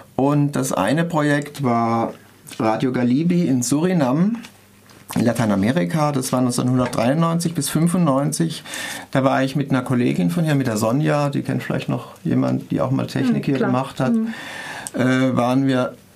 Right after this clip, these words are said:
Speaker 1: neun Wochen insgesamt dort und haben eine komplette Radiostation aufgebaut für die nationale Indianerorganisation von Surinam und haben dann ein,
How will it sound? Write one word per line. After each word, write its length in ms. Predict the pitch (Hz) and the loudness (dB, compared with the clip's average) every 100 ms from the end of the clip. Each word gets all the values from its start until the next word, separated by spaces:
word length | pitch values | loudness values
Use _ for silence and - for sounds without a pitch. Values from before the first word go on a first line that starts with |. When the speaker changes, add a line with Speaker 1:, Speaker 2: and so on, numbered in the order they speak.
| - - | -20 -4
Speaker 1:
neun 360 | 107 117 165 139 | 2 2 2 2
Wochen 280 | 147 175 135 | 2 0 0
insgesamt 640 | 143 - 135 127 120 117 | 0 0 0 0 0 0
dort 420 | 110 123 175 175 | 0 0 0 -4
und 260 | - 127 123 | -2 -2 2
haben 480 | 123 123 120 123 - - - - - - - | 2 4 2 0 -6 -18 -20 -20 -20 -8 0
eine 180 | 123 | 0
komplette 420 | 127 135 131 151 104 | 2 0 0 0 0
Radiostation 800 | 107 165 135 - 113 107 117 62 | 0 0 -2 -2 -4 -2 0 0
aufgebaut 640 | 80 123 - 117 113 117 | 0 -2 -4 -2 0 -2
für 100 | - | -2
die 120 | 120 | 0
nationale 640 | 107 - 117 107 98 110 | 0 -2 -2 0 0 0
Indianerorganisation 1600 | - 107 104 95 139 - 98 101 107 107 117 - 110 113 113 117 - - - - | 0 0 0 0 0 0 -2 -2 -2 -2 -4 -4 -2 0 0 -4 -8 -18 -18 -18
von 280 | - - 117 | -6 0 0
Surinam 720 | 104 123 131 135 127 135 151 151 - - - - - - - - - | 0 0 2 2 2 2 0 -4 -14 -20 -20 -20 -20 -20 -20 -20 -4
und 760 | 120 117 120 123 123 123 - - - | 0 2 2 2 0 -2 -8 -12 -12
haben 340 | - 117 117 113 | -4 0 0 2
dann 600 | 110 117 113 110 107 - | 2 2 0 0 0 -2
ein, 640 | - 107 107 107 104 98 | -2 0 2 2 2 0